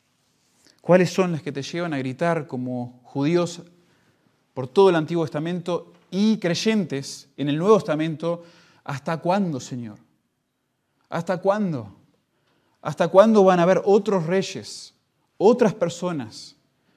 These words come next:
pecadores y pecado involucrado en, en mi vida? Demandando, dirigiendo, parece, controlando. ¿Hasta cuándo?".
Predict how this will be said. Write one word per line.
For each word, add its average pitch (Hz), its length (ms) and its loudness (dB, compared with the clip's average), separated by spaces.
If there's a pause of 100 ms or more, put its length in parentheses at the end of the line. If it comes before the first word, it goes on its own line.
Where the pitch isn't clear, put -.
(300)
pecadores 180 800 4
y 165 140 -4
pecado 175 760 0
involucrado 160 720 -4
en, 151 360 -8
en - 140 -6
mi 151 100 -4
vida? 165 380 -4 (2500)
Demandando, 151 840 0 (1700)
dirigiendo, 160 760 0
parece, 127 500 -8 (280)
controlando. 180 1080 2 (840)
¿Hasta - 220 -14
cuándo?". 147 460 -2